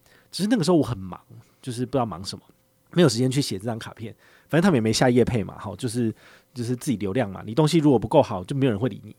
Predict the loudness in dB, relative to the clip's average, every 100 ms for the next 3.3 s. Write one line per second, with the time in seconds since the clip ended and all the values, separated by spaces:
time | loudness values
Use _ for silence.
0 | _ _ -2 4 6 6 4 4 2 2
1 | -2 -2 0 0 0 0 0 -2 -4 -4
2 | -12 -14 -12 -12 -14 -14 -20 _ _ -10
3 | -2 0 0